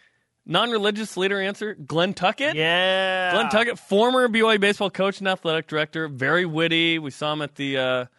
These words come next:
Speaker 1: at the baseball, uh, banquet a couple months ago. He was slayed. You know, he was awesome. People care to hear what, uh, he has to say. So maybe Glenn Tuckett?
Speaker 2: Okay, I like that answer. I am gonna go with Elaine Michaelis.
Speaker 1: Oh, nice.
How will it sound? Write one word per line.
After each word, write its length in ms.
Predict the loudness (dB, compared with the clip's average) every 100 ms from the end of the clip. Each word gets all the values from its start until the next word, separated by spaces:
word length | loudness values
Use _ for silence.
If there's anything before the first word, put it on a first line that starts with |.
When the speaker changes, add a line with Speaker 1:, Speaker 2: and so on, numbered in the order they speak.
| _ _ _ -10
Speaker 1:
at 180 | -10
the 80 | -6
baseball, 720 | -2 -2 -2 -2 0 2 0 -2
uh, 580 | -2 0 0 -2 -6 -10
banquet 480 | -6 -4 -2 -2 -2
a 40 |
couple 220 | -4 -6 -4
months 160 | -6
ago. 240 | -4 -4 -4
He 60 |
was 220 | -8 -12 -20 -20
slayed. 720 | -16 -10 -4 -2 0 -2 -8 _ -14
You 120 | -8
know, 120 | -8
he 140 | -6
was 200 | -6 -8 -6
awesome. 420 | -2 -2 -4 -8 -10 _ -8
People 200 | -6 -4
care 240 | 0 0
to 80 | 0
hear 160 | -2 -2
what, 220 | -2 -4
uh, 240 | -4 -4
he 180 | -4 -4
has 220 | -4 -4
to 80 | -8
say. 200 | -6 -6
So 180 | -6 -8
maybe 220 | -4 -4
Glenn 200 | 0 0
Tuckett? 380 | 0 -2 -2 -12 _ _
Speaker 2:
Okay, 380 | -6 0 0 0 -2
I 80 |
like 240 | 0 0 0
that 160 | -2
answer. 340 | -2 -4 -6 -6
I 460 | -2 0 0 0 -2
am 100 | -6
gonna 160 | -6 -4
go 160 | -4
with 180 | -2 -2
Elaine 340 | -2 -4 -4 -4
Michaelis. 680 | -6 -8 -12 -10 -10 -10 -10
Speaker 1:
Oh, 140 | -10
nice. 400 | -8 -10 -14